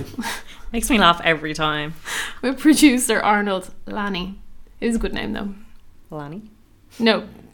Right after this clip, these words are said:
Speaker 1: it's the album name.
Speaker 2: Oh, the album name.
Speaker 1: <laughs>
Speaker 2: Jesus Christ.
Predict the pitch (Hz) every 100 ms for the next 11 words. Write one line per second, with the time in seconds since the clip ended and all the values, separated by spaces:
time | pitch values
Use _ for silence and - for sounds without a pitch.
0 | - - 214 196 190 - 226 240 233 202
1 | 208 180 165 208 214 175 403 415 - 196
2 | 233 226 - 170 170 170 - - -